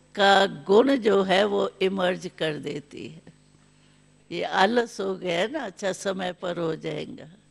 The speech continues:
तो इसीलिए अभी बाबा की जो डायरेक्शन है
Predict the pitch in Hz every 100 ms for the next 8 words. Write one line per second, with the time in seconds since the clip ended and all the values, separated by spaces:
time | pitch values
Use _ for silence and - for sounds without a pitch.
0 | _ _ _ - _ - 220 - 262 -
1 | - 311 277 240 226 226 254 269 - -
2 | - - _ - 233 240 339 240 240 226
3 | 233 233 233 220 202 196 190 180 185 190
4 | - - _ _ _ _ _ _ _ _
5 | _ 156 170 190 226 330 - 262 247 180
6 | 175 196 175 208